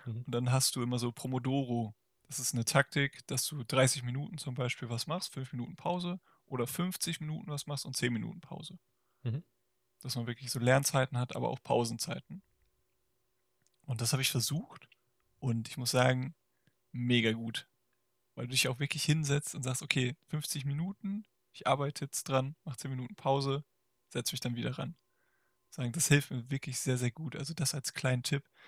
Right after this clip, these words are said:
Speaker 2: falls irgendwie mal nicht so in einen Flow reinkommt, euch nicht motivieren könnt, versucht das mal.
Speaker 1: Da, also das kann ich bestätigen, habe ich jetzt schon, schon öfter gehört, tatsächlich, dass das viele machen.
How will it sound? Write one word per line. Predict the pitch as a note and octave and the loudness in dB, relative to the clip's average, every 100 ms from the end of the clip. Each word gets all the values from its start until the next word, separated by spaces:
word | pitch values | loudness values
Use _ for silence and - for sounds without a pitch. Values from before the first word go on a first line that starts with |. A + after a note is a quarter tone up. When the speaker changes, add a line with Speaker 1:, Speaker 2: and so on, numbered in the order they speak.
| - - | -20 -20
Speaker 2:
falls | - C3 - | -8 -4 -2
irgendwie | B2+ B2+ B2 B2 B2 - _ _ _ | -2 -2 0 -2 -2 -6 _ _ _
mal | B2+ | 2
nicht | C#3 C#3+ | 4 4
so | C3 | 2
in | B2 | 0
einen | |
Flow | A#2+ - C#3+ D3 | -2 2 2 4
reinkommt, | C#3 C#3 - - C3 C3 | 4 4 2 2 2 -2
euch | C3 C3 | -4 -2
nicht | C#3 - | -4 -4
motivieren | C3+ C3 B2 C3 C#3 | -6 -6 0 0 0
könnt, | - B2 B2 - _ _ _ | 0 0 -2 -8 _ _ _
versucht | B2+ B2+ C3+ | -2 -2 -4
das | B2+ - | -4 -2
mal. | A2+ A2+ - _ _ _ _ _ _ _ _ _ _ _ - - - | -2 -4 -8 _ _ _ _ _ _ _ _ _ _ _ -20 -20 -6
Speaker 1:
Da, | - | -4
also | - C#3 | 4 4
das | B2+ - | 4 2
kann | D#3 | 2
ich | D#3+ | 2
bestätigen, | D3 D3+ C#3+ A2+ | 0 0 2 0
habe | B2 | 0
ich | C#3+ | -2
jetzt | C3+ - | -2 2
schon, | B2 A#2 A#2+ | 2 2 -2
schon | - - | -2 0
öfter | B2+ - | 0 2
gehört, | A2 G#2 G#2 - - _ | 2 4 0 0 -12 _
tatsächlich, | - - G2+ G#2+ - - _ | -10 -8 -8 -10 -12 -20 _
dass | - A2 | -8 -4
das | A2 - | -4 -8
viele | - A#2+ A2+ | -6 0 2
machen. | A2 - | 2 -2